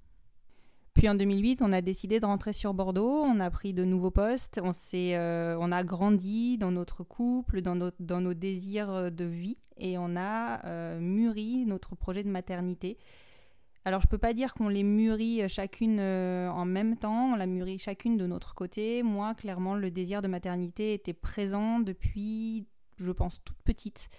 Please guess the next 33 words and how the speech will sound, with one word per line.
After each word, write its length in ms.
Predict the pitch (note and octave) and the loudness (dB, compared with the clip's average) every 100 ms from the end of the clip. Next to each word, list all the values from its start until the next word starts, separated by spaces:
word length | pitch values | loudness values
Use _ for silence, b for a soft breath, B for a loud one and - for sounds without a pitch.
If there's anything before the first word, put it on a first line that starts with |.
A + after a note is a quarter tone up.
| B B B | B B B
C'est 160 | - G3 | -10 -6
quelque 280 | F#3+ F3+ F#3 | -4 -4 -2
chose 200 | G#3+ G#3 | -2 -2
qui 140 | F#3+ | -4
me 40 | F3+ | -2
tenait 220 | F3+ F3 | -2 0
énormément 420 | F#3 G#3+ A3 G3+ | 2 2 2 2
à 120 | F#3 | -2
cœur. 420 | - G#3+ A3+ A#3 | -2 0 2 2
Je 100 | A3 | 0
ne 120 | F#3 F3 | 0 0
me 80 | |
voyais 320 | E3 E3+ F3 F3 | -2 -4 -4 -6
pas 160 | F3 | -6
du 300 | E3 F3+ A3+ | -8 -6 -4
tout, 200 | - A#3+ | 0 0
du 160 | G#3+ G3+ | 0 -4
tout, 240 | G#3+ G#3+ | -2 -2
euh, 160 | F#3 E3+ | -2 -4
sans 300 | - G#3+ G#3 | -2 0 0
enfant, 440 | F#3+ G#3 A3 A#3+ | -2 -2 0 2
malgré, 600 | A3+ F#3+ F3 F3 G3+ G#3+ | 2 0 -4 -4 -4 -4
euh, 300 | G3 F3+ F3 | -2 -2 -2
mon 200 | E3+ F3 | -2 -2
homosexualité. 800 | F#3 F3+ F3+ - - E3+ E3+ G3 | -2 -2 -6 -10 -10 -10 -8 -8
Pour 160 | G#3+ G3 | -8 -4
moi, 120 | F#3+ | -4
c'était 240 | - - F3 | -6 -10 -10
clair 360 | - G3 - | -6 -6 -6
que 80 | F#3 | -8
j'aurais 240 | F3 E3+ | -6 -6
un 240 | F3 F3 E3 | -6 -6 -6
enfant 300 | D#3+ F#3 | -6 -8